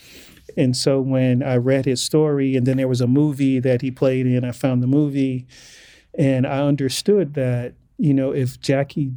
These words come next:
talked back, it would have taken years before other Black ball players would have had a chance to be in the major leagues, because that was the goal.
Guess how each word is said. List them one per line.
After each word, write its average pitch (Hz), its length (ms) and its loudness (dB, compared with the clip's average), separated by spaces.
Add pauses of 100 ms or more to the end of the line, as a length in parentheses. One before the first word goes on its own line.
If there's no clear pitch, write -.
(320)
talked 143 420 -2
back, - 440 -10
it 135 80 2
would 131 160 0
have 127 100 -4
taken 127 580 -2
years 135 800 0
before 120 920 -2 (440)
other 127 440 0 (160)
Black 123 240 0 (240)
ball 120 220 0
players 120 360 -4
would 127 80 0
have 123 120 -2
had 120 120 2
a 113 60 -2
chance 117 480 -2
to 123 300 -6
be 127 200 0
in 117 100 0
the 117 60 0
major 117 340 0
leagues, 120 540 -2 (640)
because 131 300 0
that 135 240 -2
was 127 440 -4
the 139 200 0
goal. 127 560 -2